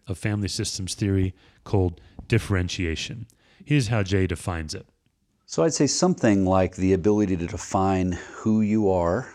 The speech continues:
Speaker 2: where you end and others begin. So to be able to have clearly defined values, um, behaviors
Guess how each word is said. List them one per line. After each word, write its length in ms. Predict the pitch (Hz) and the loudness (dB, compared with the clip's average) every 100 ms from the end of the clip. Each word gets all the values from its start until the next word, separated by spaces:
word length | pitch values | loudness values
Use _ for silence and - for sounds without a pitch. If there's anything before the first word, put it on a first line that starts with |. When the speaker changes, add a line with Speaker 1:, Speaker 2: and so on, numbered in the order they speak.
| - | -12
Speaker 2:
where 380 | 87 92 98 98 | -2 0 2 0
you 540 | 92 92 90 90 87 95 - _ _ _ - | -2 -2 -2 -2 -6 -10 -20 _ _ _ -2
end 320 | 92 101 117 | 0 2 0
and 120 | 95 | 0
others 360 | 90 92 92 95 | 0 -2 -4 -6
begin. 640 | 104 95 90 82 113 147 - _ _ _ _ _ _ _ _ _ _ _ _ _ | -8 -4 -2 0 -2 -4 -14 _ _ _ _ _ _ _ _ _ _ _ _ _
So 240 | - 87 | -8 -6
to 60 | 82 | -4
be 80 | |
able 120 | 90 85 | -4 -4
to 60 | |
have 220 | 80 80 - | -6 -8 -10
clearly 420 | - 101 107 107 | -4 0 2 0
defined 500 | 101 - 92 87 85 | -2 -2 -2 -2 -2
values, 1000 | 82 80 85 87 85 85 85 85 - - - _ _ _ _ _ _ _ _ | -4 -2 -2 -4 -4 -6 -8 -10 -12 -12 -20 _ _ _ _ _ _ _ _
um, 180 | - - - _ | -20 -20 -20 _
behaviors 880 | - 90 95 87 82 80 80 - - | -8 -4 -2 -2 -4 -6 -6 -10 -12